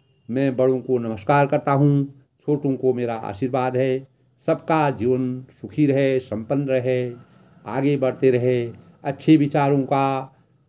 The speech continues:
हमारे मन, मन में संचार होता रहे,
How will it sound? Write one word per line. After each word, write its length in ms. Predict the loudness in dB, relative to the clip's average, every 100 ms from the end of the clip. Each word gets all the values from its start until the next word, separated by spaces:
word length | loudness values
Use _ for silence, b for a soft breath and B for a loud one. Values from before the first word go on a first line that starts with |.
| _ -18 -16 -8
हमारे 460 | -2 2 4 4
मन, 320 | 4 0 -4 -4
मन 240 | -2 2
में 400 | 4 4 4 0 -4 _ _ _ -6
संचार 460 | -4 0 2 4 2
होता 300 | 2 0 0
रहे, 340 | 2 2 0